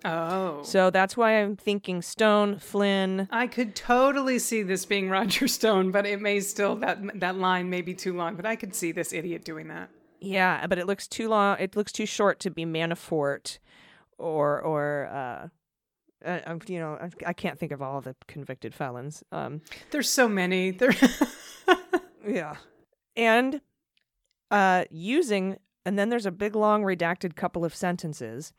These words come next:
Speaker 2: using this redacted name as the intermediaries, plural, to deliver the proposed bribe. Bribery for pardon scheme.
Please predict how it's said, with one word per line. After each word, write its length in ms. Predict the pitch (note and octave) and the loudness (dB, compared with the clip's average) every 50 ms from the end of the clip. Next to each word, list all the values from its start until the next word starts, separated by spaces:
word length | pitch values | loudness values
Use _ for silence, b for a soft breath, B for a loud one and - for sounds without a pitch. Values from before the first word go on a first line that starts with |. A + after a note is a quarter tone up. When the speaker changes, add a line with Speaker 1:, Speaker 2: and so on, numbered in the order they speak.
| b b b b b b b b b b b | b b b b b b b b b b b
Speaker 2:
using 520 | - F#3 G3+ G3 G3 F#3 F3+ F3 D#3+ D3+ | -2 0 0 2 2 0 -2 -2 -6 -6
this 220 | D3+ F3+ F3+ - - | -6 -6 -6 -4 -4
redacted 640 | F3+ E3+ D#3 E3 D#3+ D#3+ E3 - E3+ D#3 D3 C#3 C#3 - G3 _ _ _ _ _ _ _ - | -4 -2 0 0 0 0 -2 -2 -4 -4 -4 -6 -12 -20 -20 _ _ _ _ _ _ _ -10
name 460 | C3+ D#3+ E3+ D#3+ C#3 C3+ C#3 D#3+ E3 B B B B B B B B | -6 -4 -2 -2 -2 -4 -4 -6 -8 B B B B B B B B
as 260 | - G3 F#3+ F3 F3 | 2 2 2 2 2
the 200 | E3+ F3+ E3+ - - | -2 -2 -2 -2 -2
intermediaries, 1120 | G#3 A3 A3 - A3 G3+ G#3 A#3 D4 F4 C#4 F#3+ E3 D#3+ G#2 E2+ D2 - G#3 G#3 G3+ G3+ A3+ A#3 A3+ _ _ _ | -2 -2 0 0 0 0 2 2 2 0 0 0 -4 -4 -6 -6 -6 -6 -6 -6 -2 -2 -2 -2 -2 _ _ _
plural, 480 | - - A3+ A3 G3+ F3+ E3+ F3 G#3 G3 | -4 0 2 4 6 6 4 2 0 -4
to 120 | - - G3 | -6 -4 -2
deliver 380 | E3+ F3+ E3+ F3 F3+ E3+ F#3 | 0 0 2 2 2 2 2
the 120 | F3 E3+ F3+ | 0 0 0
proposed 580 | - F#3 E3 - - E3+ D3 C3+ C3+ C#3+ - - - | -4 -6 -6 -6 -6 -6 -6 -6 -6 -8 -12 -14 -12
bribe. 480 | - C3+ B2 G#2+ F#2+ A1 A1 - - - - _ _ _ _ _ _ _ _ _ _ _ _ _ - | -10 -10 -10 -10 -12 -12 -14 -16 -16 -18 -20 _ _ _ _ _ _ _ _ _ _ _ _ _ 0
Bribery 400 | F3 E3+ E3 F3+ F3+ F#3 F#3 F#3 | 2 4 4 4 4 2 0 0
for 160 | F3+ - - | 0 -2 -6
pardon 440 | E3 - - E3+ D3+ D3+ C3+ D3+ D3 | -6 -4 -4 -2 -2 -2 -4 -6 -8
scheme. 580 | D3 - - - - D3 B2+ - - - - | -8 -10 -12 -10 -10 -10 -10 -10 -12 -14 -16